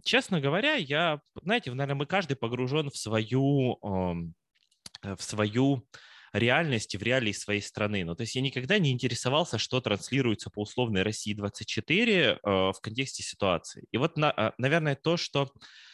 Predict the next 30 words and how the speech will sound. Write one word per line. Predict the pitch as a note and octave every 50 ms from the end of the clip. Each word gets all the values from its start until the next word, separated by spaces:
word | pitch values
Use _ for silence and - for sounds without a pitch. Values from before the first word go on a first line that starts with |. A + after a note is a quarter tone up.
| - - - _ _ _ -
меня | G#2+ A2+ B2+ D3 C#3+
поразило | - - A#2 B2 C3 B2+ A#2+ C#3 E3 D#3+ C3+ G#2+
до | G#2+ - G#2+
самой | - - D#3 D3+ C#3 B2 G#2 F#2
глубины | G#2 G#2+ G#2+ B2+ C3+ C3 B2
души, | A2+ A2 - - - G#3 B3+
я | B3+ D#3 A2 G#2+
не | A#2+
устаю | B2 - - - C#3 C#3+ A#2+
про | - G2+ G2 G2
это | - G2+ F#2+
рассказывать. | A2+ - - - B2 G2+ F2 D#2 -
Это | G#2+ - C3
я | C3
на | C#3+ D3
второй | - - D#3 D#3 F3 E3
или | C#3 B2+ A#2
третий | - C#3 C#3+ C3+ - - A2+
день | A#2+ C3 E3 A3+ B3+ C4+ - -
открыл | G#2 A2+ - - C3+ C#3 C#3 B2+ A#2+ - -
Россию | G#2 A2+ A#2 - - - E3 D3
двадцать | B2 A#2+ C#3 C#3+ - C3 A#2+
четыре | - - B2+ - - C#4 D4+ D4 - - -
и | - A#2+ A#2+
вот | B2+ A#2 - _ _ _
случайно | - - - F#3+ G3 - G#3+ G#3 F3+ B2 G2
в | -
течение | - - E3 E3 D#3 B2+
десяти | A#2 B2 C3+ - - - D3 C#3
минут | C3+ C3+ C3 D3+ F#3+ B3 - -